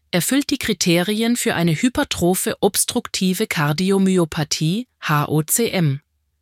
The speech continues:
Zusätzlich zur L V H können Patienten mit H C M verschiedene morphologische Anomalien aufweisen,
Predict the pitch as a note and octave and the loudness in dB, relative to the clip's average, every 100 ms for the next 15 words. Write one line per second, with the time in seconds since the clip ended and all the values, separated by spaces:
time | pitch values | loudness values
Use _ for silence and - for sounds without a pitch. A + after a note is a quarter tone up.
0 | _ - G3+ G3 G#3 - G#3 A3 - - | _ -2 0 2 0 0 0 -2 -2 -2
1 | A#3+ A3+ C4 - C4 F#3+ C#3+ C#3 - E3 | 0 0 0 0 0 0 0 0 0 0
2 | D#3+ D#3 - D3+ - D3 D3 A3 G#3+ F3 | 2 0 -2 -2 0 0 0 0 0 0
3 | D#3+ D3+ - E3+ - D#3+ A3+ - - B3+ | -2 -2 0 0 2 2 2 0 -2 0
4 | F#3+ G#3 G3+ G3 D#3 D#3 E3 D3 D3 F#3 | 2 2 2 4 4 2 2 2 2 0
5 | G3+ F#3 F#3+ G3+ G3+ G#3+ A#3+ F#3 - C#3 | 0 0 2 2 2 4 4 4 2 -2
6 | - C3+ C#3 C#3 C3 | -2 -2 0 0 -2